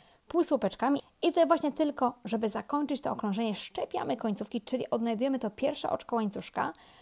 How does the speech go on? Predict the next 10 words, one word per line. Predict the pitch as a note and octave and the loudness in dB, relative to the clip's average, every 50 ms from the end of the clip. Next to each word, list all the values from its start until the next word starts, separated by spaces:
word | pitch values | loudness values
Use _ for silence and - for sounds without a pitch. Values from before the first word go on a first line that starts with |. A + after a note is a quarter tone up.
| - - - _ | -20 -20 -20 _
To | _ - G#3+ | _ -2 -2
pierwsze | G#3+ - D4 D4+ D#4 - D#4+ | 2 4 4 4 4 4 0
oczko | - - - - | 0 0 0 -2
łańcuszka | C4+ C4 B3+ C#4+ - - C4 | -2 -2 -2 -4 -4 -4 -2
zastępowało | A#3 B3+ A#3 - - C4 A3+ - A3+ G#3+ C#4+ C#4 C4+ B3 | 0 0 -2 -2 -4 -6 -4 -4 -2 -2 0 2 2 0
pierwszy | A3 - - - A#3+ A#3+ B3 B3 - - - A#3+ - - _ _ _ _ _ | 0 -2 2 4 4 4 4 0 -4 -4 -2 -4 -4 -4 _ _ _ _ _
półsłupek, | - A3+ G3+ G#3 - - A3 G3+ - - - - | -2 -2 0 0 -2 0 -2 -2 -2 -4 -6 -6
więc | F3+ - E3 F3+ G#3 - | -4 -4 -4 -4 -4 -2
mamy | A#3 A3+ A3 G#3+ G3+ | -2 -2 0 0 -2
właściwie | G3 G#3 G#3 - - - A#3+ G3 G#3+ G3+ | -2 -4 -6 -6 -6 -4 -2 0 0 -2